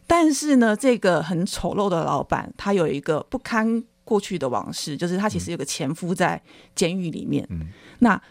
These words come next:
Speaker 1: 这个前夫出狱了之后，他变成三角恋。
Speaker 2: 嗯。
Speaker 1: 那你会觉得非常的有趣啊，那就是你以为是非常丑陋的人生，
Speaker 2: 嗯。
Speaker 1: 其实他们人生非常精彩。
Speaker 2: 对，
Speaker 1: 哦。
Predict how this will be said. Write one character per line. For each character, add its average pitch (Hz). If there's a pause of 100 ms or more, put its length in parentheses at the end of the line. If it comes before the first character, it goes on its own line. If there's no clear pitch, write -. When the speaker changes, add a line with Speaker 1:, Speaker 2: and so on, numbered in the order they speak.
(180)
Speaker 1:
这 277
个 226
前 185
夫 214
出 220
狱 202
了 147
之 -
后， 160
他 175
变 185
成 156
三 170
角 -
恋。 151 (280)
Speaker 2:
嗯。 80
Speaker 1:
那 220
你 202
会 226
觉 214
得 185 (260)
非 226
常 196
的 175
有 160
趣 175
啊， 165
那 190
就 -
是 247 (120)
你 214 (120)
以 180
为 175
是 220
非 214
常 175
丑 147
陋 180
的 165
人 151
生， 160
Speaker 2:
嗯。 -
Speaker 1:
其 185
实 180
他 180
们 165
人 156
生 160
非 160
常 139
精 165
彩。 - (480)
Speaker 2:
对， -
Speaker 1:
哦。 71